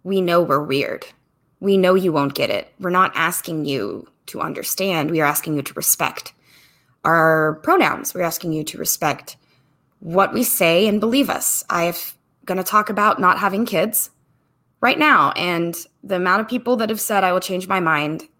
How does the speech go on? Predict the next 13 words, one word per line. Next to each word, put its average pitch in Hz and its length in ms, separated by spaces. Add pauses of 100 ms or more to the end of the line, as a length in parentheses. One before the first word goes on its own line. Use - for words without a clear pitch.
I 156 200
can't, 185 320 (160)
I, 175 220
I 180 120
don't 170 280 (280)
with 170 120
those 139 180
people - 380
if - 220
they 160 120
know 147 140
me. - 360 (720)
Um, 170 640